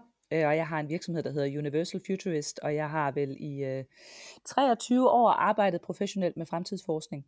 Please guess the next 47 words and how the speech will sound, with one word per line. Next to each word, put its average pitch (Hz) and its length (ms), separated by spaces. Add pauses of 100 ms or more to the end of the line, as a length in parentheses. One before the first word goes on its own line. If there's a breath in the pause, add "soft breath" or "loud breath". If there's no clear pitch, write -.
Så - 120
jeg 175 200
laver 175 260
altså 185 380
noget 151 200
strategiarbejde 151 1200
og 131 280
snakker 147 380
med 143 220
alle 185 240
mulige 175 280
forskellige 147 440
typer 170 340
af 143 280
virksomheder, 143 680
uddannelser, 147 560
skoler, 147 540
politikere 147 380
og 135 180
journalister 147 480 (480 soft breath)
om, 156 140
hvad 151 140
fremtiden 147 400
vil 139 80
bringe, 151 380 (460 soft breath)
øh, 143 320
og 147 140
bliver, 139 400 (220)
øh, 131 320 (100)
egentlig 254 240
ofte 262 260
mødt 220 360
med 170 120
det 175 140
der 165 180
med, 143 180
at 160 80
man 151 120
kan - 80
jo 175 40
ikke 156 100
forudse 160 380
fremtiden. 139 480
Så 147 140
siger 151 120
jeg, 143 100
"Du, - 240